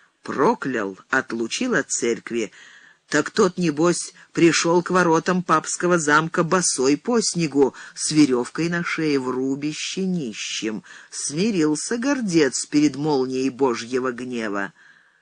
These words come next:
А царь Алексей мягок, не посмеет пойти против Бога. "Эх, управил бы я землёй, как бы мне в руки такую власть", думает Никон.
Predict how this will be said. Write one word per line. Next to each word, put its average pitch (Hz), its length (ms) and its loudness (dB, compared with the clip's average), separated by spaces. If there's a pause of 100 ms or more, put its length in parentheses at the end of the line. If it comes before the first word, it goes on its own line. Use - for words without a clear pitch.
(340)
А 160 160 -2
царь 131 340 0
Алексей 120 460 -2
мягок, 107 840 -6
не 247 140 -6
посмеет 113 580 -4
пойти 117 320 -6
против 113 500 -8
Бога. 113 640 -8 (880)
"Эх, 240 920 -4 (140)
управил 139 840 -2
бы 117 160 -4
я 123 320 -4
землёй, 123 800 -4 (520)
как 127 280 -6
бы 135 160 0
мне 131 400 -2
в 165 100 -4
руки 123 680 -4 (100)
такую 110 520 -8
власть", 113 640 -6 (280)
думает 117 580 -2
Никон. 113 560 -12